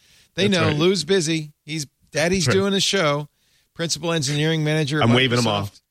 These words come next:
Speaker 1: host of our fabulous This Week in Enterprise Tech, beloved friend, uh, and a,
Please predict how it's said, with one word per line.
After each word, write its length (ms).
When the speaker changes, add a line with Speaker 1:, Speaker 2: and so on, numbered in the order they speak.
Speaker 1:
host 320
of 200
our 180
fabulous 600
This 180
Week 160
in 60
Enterprise 400
Tech, 180
beloved 420
friend, 520
uh, 120
and 760
a, 100